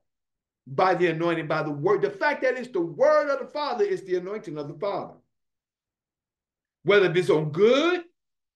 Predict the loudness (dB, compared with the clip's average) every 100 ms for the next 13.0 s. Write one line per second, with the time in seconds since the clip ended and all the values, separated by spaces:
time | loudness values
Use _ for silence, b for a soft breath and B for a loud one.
0 | _ _ 0 2 4 2 2 2 2 0
1 | -2 -2 -6 -6 -2 0 2 0 -2 -2
2 | -2 0 0 -2 0 2 4 2 -2 -4
3 | -6 -2 -4 -2 -6 -4 -2 -2 0 4
4 | 4 0 -4 -2 2 2 2 -2 -6 -14
5 | -10 -6 -4 -6 -4 -2 0 -2 -2 -2
6 | 0 -2 -6 -14 _ _ _ 2 2 2
7 | -2 -2 -6 -18 _ _ _ _ _ _
8 | _ _ _ -20 _ _ -20 _ _ _
9 | _ -2 0 2 2 2 0 -2 0 0
10 | 2 2 0 -2 -6 -14 _ -20 _ _
11 | _ _ _ _ _ _ _ _ -6 -4
12 | 0 2 2 4 6 6 4 4 0 -2